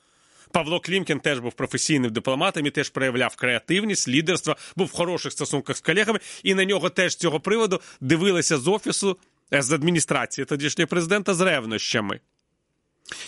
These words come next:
Якщо ви не хочете з ревнощами дивитися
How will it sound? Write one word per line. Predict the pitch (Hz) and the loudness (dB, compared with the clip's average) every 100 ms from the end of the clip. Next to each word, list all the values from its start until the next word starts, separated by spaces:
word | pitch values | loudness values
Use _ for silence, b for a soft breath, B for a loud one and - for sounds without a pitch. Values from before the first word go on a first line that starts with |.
| B | B
Якщо | 135 160 - 214 | 2 2 0 -2
ви | 190 | -2
не | 180 | -2
хочете | 175 170 147 - 127 - 98 _ _ _ _ _ _ _ _ _ - | -4 -2 -2 -2 -8 -8 -8 _ _ _ _ _ _ _ _ _ -4
з | 113 | 0
ревнощами | 170 156 117 107 - 110 | 2 0 -2 -6 -4 -4
дивитися | 107 127 135 - - - | -2 0 -2 -4 -8 -8